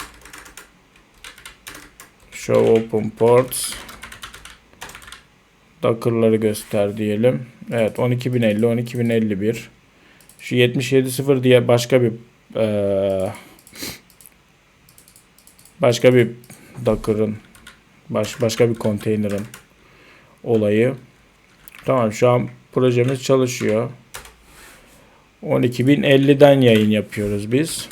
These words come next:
Tabii şuradaki, e, son adresi düzeltelim.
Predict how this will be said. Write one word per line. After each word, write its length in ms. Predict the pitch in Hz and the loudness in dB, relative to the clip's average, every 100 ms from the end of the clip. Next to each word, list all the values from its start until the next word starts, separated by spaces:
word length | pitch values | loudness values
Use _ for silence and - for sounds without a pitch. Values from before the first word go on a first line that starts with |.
| - - - - _ _ _ _ _ _ _ _ _ _ _ - 123 123 123 - - - - - _ - - - - _ - | -20 -20 -20 -20 _ _ _ _ _ _ _ _ _ _ _ -20 -16 -16 -16 -20 -20 -20 -20 -20 _ -20 -20 -20 -20 _ -8
Tabii 260 | - 107 113 | -2 -2 -2
şuradaki, 420 | 123 117 113 - - - - - 107 | -4 0 -2 -4 -18 -20 -20 -12 -2
e, 480 | 110 107 104 107 110 | 0 2 2 2 0
son 600 | 110 - - 120 117 107 101 - - - _ _ _ _ - - - - - _ _ _ _ _ - - - - - - - | -4 -12 -6 -2 0 0 -4 -14 -20 -20 _ _ _ _ -20 -20 -20 -20 -20 _ _ _ _ _ -20 -20 -20 -18 -18 -18 -8
adresi 720 | 104 98 98 98 - 104 95 107 - _ - | -6 -4 -6 -8 -8 -8 -8 -10 -20 _ -20
düzeltelim. 680 | 107 98 92 - 104 117 | -10 -8 -8 -8 -6 -6